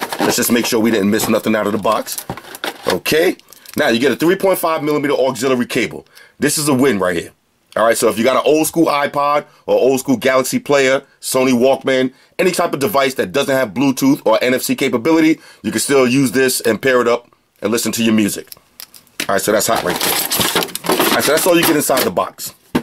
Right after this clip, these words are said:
Beautiful presentation. Let's file that to the side. Now, let's take a look at the carrying case first. Real zippers on here, nice rubber zipper.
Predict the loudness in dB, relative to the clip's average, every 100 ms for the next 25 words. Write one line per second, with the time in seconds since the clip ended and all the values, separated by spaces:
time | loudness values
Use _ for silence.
0 | -6 -18 -18 -20 -8 -8 -8 -16 -18 -10
1 | -8 0 2 2 0 0 0 -2 -2 -2
2 | -4 -8 -8 -2 0 0 -2 -2 -2 0
3 | 0 -2 -4 -14 _ -20 -20 -16 -10 -10
4 | -10 -12 -20 -20 -20 -4 -2 -2 -4 -12
5 | -14 -10 -10 -12 -20 -20 -8 -4 -2 0
6 | 0 0 -2 -2 0 0 -2 -4 -4 -2
7 | -4 -4 -12 -16 -18 -20 -20 _ -20 -20
8 | _ -20 -4 0 2 0 0 -2 0 0
9 | 0 0 0 -2 0 0 0 0 0 0
10 | 0